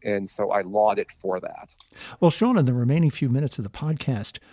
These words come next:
Speaker 2: what are your closing thoughts about Oppenheimer, and are you gonna go see it again this weekend?
Speaker 1: I may go see it again this weekend. I'm, I'm gonna try. I think, I think I pretty much have, you know, given the listeners a s-, a, a strong perspective in terms of, you know, why I love the movie.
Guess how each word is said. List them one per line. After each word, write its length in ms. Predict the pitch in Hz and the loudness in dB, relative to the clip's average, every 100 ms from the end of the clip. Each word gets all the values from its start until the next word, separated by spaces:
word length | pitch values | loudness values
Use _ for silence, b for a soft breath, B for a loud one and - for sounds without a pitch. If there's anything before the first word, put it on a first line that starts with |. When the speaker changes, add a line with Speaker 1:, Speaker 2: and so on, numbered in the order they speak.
| b | b
Speaker 2:
what 220 | 311 240 | -6 -4
are 40 | 320 | -2
your 120 | 196 | -2
closing 440 | - 160 151 139 | 0 0 2 2
thoughts 400 | 120 - 147 139 | 0 0 -2 0
about 300 | 143 120 123 | -2 -2 -2
Oppenheimer, 640 | 135 143 143 131 143 147 - - | -4 0 2 4 4 2 0 0
and 160 | 156 - | 0 2
are 160 | 139 143 | 0 2
you 120 | 151 | 2
gonna 200 | 147 139 | 2 2
go 140 | 135 | 0
see 220 | 135 - 139 | 0 0 2
it 80 | |
again 240 | 135 135 131 | 2 2 2
this 160 | 127 | 2
weekend? 420 | 151 180 - - - _ _ _ - - 156 | 0 -2 -2 -6 -12 _ _ _ -20 -2 4
Speaker 1:
I 100 | 185 | 6
may 260 | 214 262 | 8 6
go 100 | 226 | 6
see 180 | 196 196 | 4 6
it 60 | 175 | 6
again 220 | 170 170 | 6 4
this 160 | 165 | 4
weekend. 400 | 170 170 151 117 113 | 4 4 4 4 2
I'm, 80 | |
I'm 160 | - 135 | 0 4
gonna 120 | 160 | 4
try. 640 | 156 - 156 156 117 123 - - | 2 2 4 6 6 4 0 -6
I 80 | |
think, 180 | 117 131 - | -2 -2 0
I 80 | 123 | 2
think 160 | 151 | 4
I 80 | 135 | 2
pretty 280 | - 139 127 | 2 -2 2
much 280 | 117 110 - | 2 2 0
have, 180 | 101 90 _ - | -2 -2 _ -6
you 120 | 113 | -4
know, 120 | 110 | -4
given 380 | - 113 117 110 110 - | -2 0 0 -2 -6 -2
the 80 | |
listeners 500 | 110 120 - 113 107 | 2 2 2 2 2
a 60 | 110 | 0
s-, 200 | 104 - 98 | -4 -6 -2
a, 360 | 107 104 104 - _ | 0 0 -2 -4 _
a 60 | 113 | -16
strong 400 | - 117 107 110 | 0 2 2 0
perspective 600 | 101 - 110 101 107 101 | -6 0 0 0 -2 -2
in 100 | 101 | -4
terms 260 | 104 98 | -4 -4
of, 200 | 98 87 _ - | -4 -6 _ -8
you 100 | 107 | -4
know, 100 | 95 | 0
why 260 | 98 110 | 2 4
I 20 | |
love 260 | 104 110 127 | 4 2 0
the 80 | 98 | -4
movie. 320 | 95 95 104 | -6 -4 -6